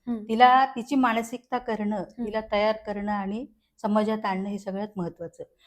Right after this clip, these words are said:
Speaker 2: पण त्याचबरोबर सगळ्यात महत्त्वाचं म्हणाल तर
Speaker 1: हम्म.
Speaker 2: आम्ही पानशेतला मुलींसाठी वसतिगृह सुरू
Speaker 1: सुरू
Speaker 2: केलेले,
Speaker 1: केलंय,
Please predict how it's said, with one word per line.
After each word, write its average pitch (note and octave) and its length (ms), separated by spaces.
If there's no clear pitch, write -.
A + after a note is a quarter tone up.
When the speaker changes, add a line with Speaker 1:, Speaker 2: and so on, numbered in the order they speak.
Speaker 2:
पण A#3+ 100
त्याचबरोबर C#4 720
सगळ्यात B3+ 500
महत्त्वाचं A#3+ 440
म्हणाल G#3+ 320
तर D4 140
Speaker 1:
हम्म. A3+ 400
Speaker 2:
आम्ही A#3+ 160
पानशेतला A#3+ 540
मुलींसाठी A3 540
वसतिगृह G3 580
सुरू - 0
Speaker 1:
सुरू E3+ 260
Speaker 2:
केलेले, D#3+ 520
Speaker 1:
केलंय, - 140